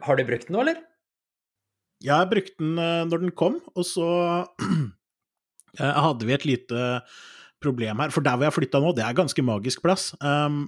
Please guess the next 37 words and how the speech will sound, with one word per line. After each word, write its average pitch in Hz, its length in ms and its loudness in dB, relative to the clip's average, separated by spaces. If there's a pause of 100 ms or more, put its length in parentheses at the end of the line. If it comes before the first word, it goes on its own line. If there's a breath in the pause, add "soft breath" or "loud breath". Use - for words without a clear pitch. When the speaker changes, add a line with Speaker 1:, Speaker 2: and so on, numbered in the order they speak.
Speaker 2:
fordi 139 480 -2
for 151 160 0
det - 80 0
første 165 400 2
har 151 80 6
jeg 139 240 4
re-, 139 380 -2
jeg 131 80 -6
har 131 100 0
bodd 120 160 -4
her 117 160 0
et - 80 -18
halvt 117 380 -2
år, - 80 -6 (760 loud breath)
eh, 131 360 2 (120)
og 127 80 0
jeg 131 140 2
har 131 340 4
rukket 127 400 -2
å 120 80 4
ha 123 160 4
i 120 80 2
hvert 113 160 0
fall 156 240 0
to 123 160 -10 (160)
strømbrudd 123 560 0
som 131 160 2
på 131 160 -2
en 120 80 4
måte 117 240 2
er 117 80 4
mer 104 240 4
enn 120 80 4
at - 80 -2
strømmen 104 480 -2
blir 113 240 0
borte - 460 -4